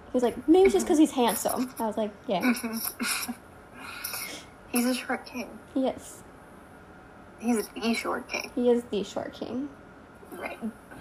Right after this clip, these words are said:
Speaker 1: Definitive hottest person that I've ever seen. There's <laughs> no
Speaker 2: Some people,
Speaker 1: contention.
Speaker 2: some people just exude sexual energy, and he is one of them.
Speaker 1: Yes.
Speaker 2: <sighs> We can't keep talking about it.
Speaker 1: <laughs>
Speaker 2: <laughs>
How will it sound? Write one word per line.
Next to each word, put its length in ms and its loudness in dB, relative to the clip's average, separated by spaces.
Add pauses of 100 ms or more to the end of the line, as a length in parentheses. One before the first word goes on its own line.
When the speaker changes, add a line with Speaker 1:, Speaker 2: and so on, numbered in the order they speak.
(200)
Speaker 1:
Definitive 580 8
hottest 340 8
person 380 2
that 100 2
I've 160 4
ever 220 -4
seen. 400 -2 (480)
There's 420 8
<laughs> 0 -
no 460 12
Speaker 2:
Some 420 6
people, 320 2
Speaker 1:
contention. 340 -4 (460)
Speaker 2:
some 380 8
people 260 0
just 320 0
exude 540 -2
sexual 420 -2
energy, 640 -4 (320)
and 140 2
he 120 4
is 140 4
one 140 4
of 100 4
them. 120 -2
Speaker 1:
Yes. 540 0 (2250)
Speaker 2:
<sighs> 60 0 (1080)
We 100 0
can't 220 0
keep 120 -6
talking 260 4
about 1160 6
it. 100 0
Speaker 1:
<laughs> 60 -20
Speaker 2:
<laughs> 0 -